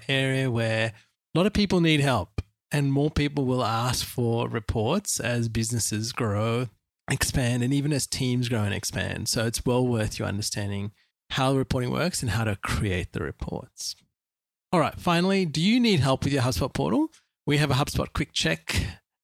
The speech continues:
service that has been popular with companies that we've been doing. So we re-, it really helps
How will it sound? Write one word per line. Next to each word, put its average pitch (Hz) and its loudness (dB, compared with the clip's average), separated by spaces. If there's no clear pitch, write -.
service 151 2
that 135 2
has 131 0
been 135 2
popular 127 0
with 123 -2
companies 143 -2
that 127 0
we've 123 0
been 120 0
doing. 175 0
So 139 0
we 135 4
re-, 135 0
it 139 -2
really 170 4
helps - -2